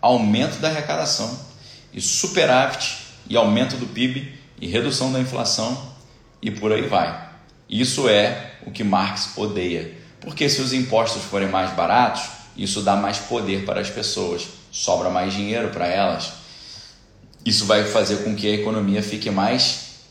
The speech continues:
aquecida, mais pujante, mais saudável.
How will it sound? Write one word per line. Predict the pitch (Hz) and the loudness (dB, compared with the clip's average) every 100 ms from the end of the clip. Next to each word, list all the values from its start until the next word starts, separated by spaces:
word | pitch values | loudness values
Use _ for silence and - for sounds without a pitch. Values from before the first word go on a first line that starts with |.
| _ _ _ - | _ _ _ -8
aquecida, | 90 107 - - 143 95 85 - | -6 -2 0 0 0 -4 -8 -8
mais | 98 101 104 | -4 -2 -2
pujante, | - 113 107 110 131 120 - - | -6 -4 -4 0 0 0 -2 -4
mais | 101 107 - | -2 0 0
saudável. | - 107 101 - 107 117 95 82 | 0 2 0 2 4 4 2 -6